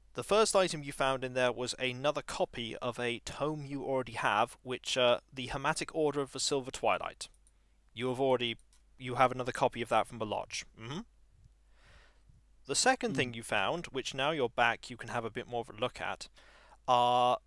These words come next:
Speaker 1: some sheafs of paper that are English
Speaker 2: Hmm.
Speaker 1: language notes and recipes for using,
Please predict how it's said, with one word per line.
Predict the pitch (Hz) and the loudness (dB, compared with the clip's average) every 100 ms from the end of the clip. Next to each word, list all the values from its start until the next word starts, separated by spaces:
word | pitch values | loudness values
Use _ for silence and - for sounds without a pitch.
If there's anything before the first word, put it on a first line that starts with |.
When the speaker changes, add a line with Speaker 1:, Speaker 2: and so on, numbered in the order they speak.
| - | -8
Speaker 1:
some | - 147 | -6 -2
sheafs | - 214 220 - | 0 0 -4 -4
of | 196 - | -6 -4
paper | - 135 - - - _ - | -4 -4 -6 -10 -16 _ -6
that | 117 110 | -4 0
are | 107 101 95 _ - _ - | 2 2 0 _ -20 _ -6
English | 196 226 190 | -4 -2 0
Speaker 2:
Hmm. | |
Speaker 1:
language | 156 139 135 123 | 2 0 -2 -2
notes | 101 - - - - - | -4 -4 -8 -10 -12 -10
and | 127 | -2
recipes | 131 151 - - 104 98 | 2 2 2 -8 -8 -6
for | - 123 123 127 123 - - - - - - | -4 0 2 2 0 -6 -20 -20 -20 -20 -20
using, | 117 139 269 320 311 302 | -14 -8 -4 -2 -2 -4